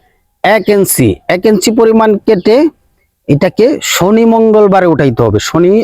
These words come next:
এবং মঙ্গলবারে উঠিয়ে এক ইঞ্চি পরিমাণ কেটে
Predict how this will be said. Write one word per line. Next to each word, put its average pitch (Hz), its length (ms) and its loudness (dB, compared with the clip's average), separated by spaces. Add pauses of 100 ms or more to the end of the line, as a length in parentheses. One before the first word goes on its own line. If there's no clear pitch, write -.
এবং 143 120 2 (100)
মঙ্গলবারে 139 500 2 (500)
উঠিয়ে 175 260 0 (120)
এক 147 100 -4
ইঞ্চি 185 260 0
পরিমাণ 190 360 2 (120)
কেটে 185 280 0